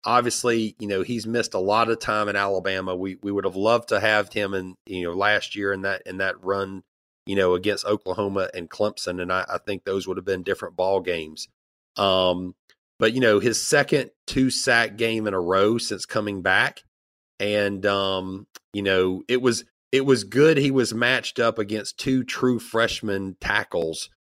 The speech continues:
uh, and, uh, just, just great ball game from him. And, uh, you know, we, we don't have the depth to, to get pressure on the quarterback right now. And so we need him and Jennings healthy,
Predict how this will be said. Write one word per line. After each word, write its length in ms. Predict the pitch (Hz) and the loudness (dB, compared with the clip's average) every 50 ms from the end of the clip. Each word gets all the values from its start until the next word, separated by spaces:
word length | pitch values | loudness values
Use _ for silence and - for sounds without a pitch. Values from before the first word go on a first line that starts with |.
| _ _ _ | _ _ _
uh, 400 | - 95 92 90 90 90 92 90 - | -2 0 0 2 2 0 0 -2 -4
and, 380 | - 104 98 95 92 92 87 95 | -4 -4 -4 -4 -4 -4 -2 -2
uh, 300 | 95 92 92 90 90 87 - _ | 0 0 0 0 -2 -4 -8 _
just, 300 | 95 113 113 - - - _ _ _ _ _ _ - | -4 -4 -4 -4 -6 -10 _ _ _ _ _ _ -6
just 260 | 120 113 - - - | -6 -6 -6 -8 -6
great 300 | - 110 113 127 117 107 | 0 2 2 2 2 2
ball 220 | 117 117 120 123 | 2 4 4 4
game 260 | 120 123 120 123 120 | 2 2 0 0 -2
from 160 | 110 120 107 98 | -4 -6 -4 -2
him. 400 | 117 117 120 101 87 82 87 85 _ - | -2 -2 -2 -2 -4 -6 -10 -14 _ -10
And, 400 | 104 95 95 95 95 92 87 98 | -8 -6 -4 -4 -6 -4 -2 0
uh, 360 | 95 95 92 92 92 92 90 - _ _ | 0 2 0 0 0 -2 -4 -8 _ _
you 80 | - 101 | -6 -2
know, 300 | 98 92 92 95 92 87 - _ _ _ _ _ _ _ _ _ _ _ | 0 0 0 0 -2 -6 -10 _ _ _ _ _ _ _ _ _ _ _
we, 140 | 104 113 107 | -2 -2 -2
we 200 | 95 107 117 113 | 0 0 0 2
don't 300 | 110 131 135 139 107 - | 2 2 2 2 -2 -4
have 400 | - - 123 123 123 123 113 107 | -2 0 2 4 4 2 2 0
the 120 | 110 107 101 | -2 -2 -2
depth 560 | 90 87 110 113 120 117 104 - - - _ | -2 -2 0 2 2 2 2 -2 -8 -18 _
to, 440 | - - 110 104 101 98 98 92 - _ _ | -4 -2 -2 -2 -2 -4 -6 -8 -12 _ _
to 120 | - 113 | -8 -8
get 300 | 92 92 107 113 107 - | -6 -2 -2 -2 -2 -4
pressure 440 | - - - 117 120 - - - 104 | -6 0 0 2 2 0 0 -2 -2
on 100 | 98 98 | -2 -2
the 60 | 95 | -4
quarterback 640 | - - - 123 123 120 104 90 95 90 90 87 - - | -6 -2 0 0 2 0 0 0 0 0 0 0 0 -2
right 240 | 95 92 85 - | -2 -2 -2 -4
now. 400 | - 90 90 90 87 87 90 82 - _ _ _ _ _ _ _ | -6 -4 -4 -2 -2 -4 -4 -6 -10 _ _ _ _ _ _ _
And 140 | 98 95 90 | -8 -6 -4
so 180 | - - 104 98 | 0 2 2 2
we 200 | 95 101 113 120 | 2 0 -2 0
need 200 | 127 131 120 101 | 0 0 0 -2
him 220 | 98 120 117 117 | -4 -4 -4 -4
and 120 | 107 101 90 | -4 -4 -4
Jennings 400 | 92 107 113 117 110 98 - - | -4 -4 -4 -4 -6 -8 -10 -2
healthy, 600 | - 104 107 104 - - 87 87 85 82 - | 0 0 0 0 -2 -4 -6 -6 -6 -10 -14